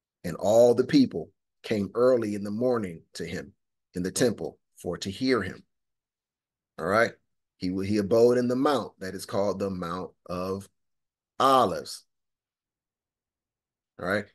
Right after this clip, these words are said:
And so we all know about the olive trees and, and so forth, and how those are representative of, of the nations of Israel, right? The, the kingdoms, the southern kingdom and northern kingdom. So you gotta always keep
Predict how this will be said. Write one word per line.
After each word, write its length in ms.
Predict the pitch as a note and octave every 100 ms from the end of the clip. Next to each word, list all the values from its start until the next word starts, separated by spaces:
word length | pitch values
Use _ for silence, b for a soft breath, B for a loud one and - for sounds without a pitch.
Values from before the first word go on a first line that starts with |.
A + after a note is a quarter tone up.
| -
And 160 | E2+
so 160 | F#2 F#2
we 120 | G2
all 280 | A2 A#2 A2+
know 260 | A#2 A#2 A2+
about 420 | G#2 A2 - -
the 120 | -
olive 360 | G2 A2 G#2+ G2+
trees 500 | A#2+ A2 G#2+ G#2+ G2
and, 80 | -
and 160 | F#2+
so 200 | - G#2
forth, 280 | G2+ A2+ G#2
and 100 | G2+
how 180 | G#2+ G#2
those 220 | G#2+ G#2
are 80 | G2+
representative 680 | A2 A2 G2 A2 G#2+ G#2
of, 300 | G2+ G2+ G2 - _ _ _ _ _ _ -
of 140 | F#2+
the 80 | G2+
nations 460 | G2+ G#2+ G#2 G2+ G2+
of 120 | G#2
Israel, 480 | C3+ G2+ D#2 C2 - _ _ _ _ _ _ _ _
right? 240 | F2+ G2+ G2+
The, 160 | F#2 -
the 80 | G2
kingdoms, 560 | - C#3+ G#2+ D#2 D#2+
the 140 | - E2
southern 380 | - A2 A2 G#2+
kingdom 420 | B2 A#2 A#2+ - _ -
and 180 | G2
northern 360 | A#2 C#3+ B2 G2+
kingdom. 340 | G#2 E2 - - _ _ _ _ _ _ _ _ _ _ _ _ _ _ _
So 120 | -
you 160 | G#2 G#2
gotta 240 | G#2 F#2+
always 320 | C#2+ B2 C3
keep 300 | B2+ C3+ B2+